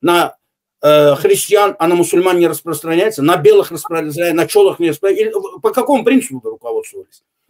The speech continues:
Если вы сами же говорите, что это суверенитет, территориальная целостность Азербайджана. Вы нас наказали.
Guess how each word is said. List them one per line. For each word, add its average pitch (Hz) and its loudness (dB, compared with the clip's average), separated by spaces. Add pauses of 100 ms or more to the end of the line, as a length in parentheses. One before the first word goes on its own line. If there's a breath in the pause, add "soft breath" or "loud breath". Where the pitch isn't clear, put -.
(100)
Если 269 0
вы 240 0
сами 240 0
же 127 -4
говорите, 190 -2
что - -2 (280 loud breath)
это 294 2
суверенитет, 156 0
территориальная 165 -2
целостность 135 -8
Азербайджана. 107 -14 (180)
Вы 254 2
нас 320 2
наказали. 143 -4